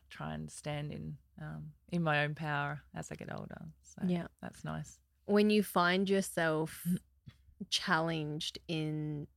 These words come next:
Speaker 2: setting boundaries, is there something that you're able to do to help you in that moment? 'Cause that's a hard shift,
Speaker 1: Mm.
Speaker 2: coming from being a people pleaser
Speaker 1: Mm.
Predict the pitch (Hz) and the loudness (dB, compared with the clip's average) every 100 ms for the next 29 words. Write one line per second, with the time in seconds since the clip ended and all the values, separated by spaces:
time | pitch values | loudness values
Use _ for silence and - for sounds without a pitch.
0 | - - - 151 156 156 147 - 147 135 | -8 -4 0 0 0 -2 -4 -2 -2 -2
1 | 151 147 87 - 175 - 180 160 156 160 | -4 -6 -6 -6 -6 -4 -2 -2 -2 -2
2 | 160 165 160 160 - 160 139 - 147 165 | -2 -2 -2 -2 -2 -2 -2 -2 -4 -2
3 | 165 - 165 156 147 135 147 180 - _ | -2 -2 -4 -4 -4 -2 0 -2 -2 _
4 | _ _ _ _ _ _ _ _ _ _ | _ _ _ _ _ _ _ _ _ _
5 | _ _ _ - 190 170 156 - 175 151 | _ _ _ 0 2 2 0 0 0 2
6 | 143 131 - 135 139 - 247 - _ _ | 0 -2 -2 -4 -2 -4 -4 -8 _ _
7 | - _ _ _ _ _ _ _ _ _ | -20 _ _ _ _ _ _ _ _ _
8 | _ _ _ - - 240 302 - 427 226 | _ _ _ -8 4 8 8 8 8 10
9 | 226 214 - 214 165 165 156 202 226 233 | 10 10 6 4 4 -2 2 4 4 2
10 | 233 208 185 185 175 175 - 170 180 180 | 2 4 4 4 2 0 -2 -2 0 -2
11 | - - 160 - - - 185 _ _ _ | -4 -6 -4 -4 -2 -2 -4 _ _ _
12 | _ - 190 190 170 | _ 2 4 4 2